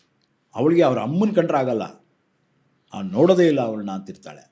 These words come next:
ಅಂಥವನ್ನ ಮೂರ್ತಿ ಹೋಗಿ ಕಳ್ಕೊಂಡ್-, ಕ-, ಕರ್ಕೊಂಡು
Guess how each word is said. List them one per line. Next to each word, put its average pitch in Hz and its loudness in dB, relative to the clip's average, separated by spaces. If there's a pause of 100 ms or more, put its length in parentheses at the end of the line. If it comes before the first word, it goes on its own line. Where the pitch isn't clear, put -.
ಅಂಥವನ್ನ 165 -6 (260)
ಮೂರ್ತಿ 147 -6
ಹೋಗಿ 131 -4
ಕಳ್ಕೊಂಡ್-, 120 -8
ಕ-, 101 -10
ಕರ್ಕೊಂಡು 107 -8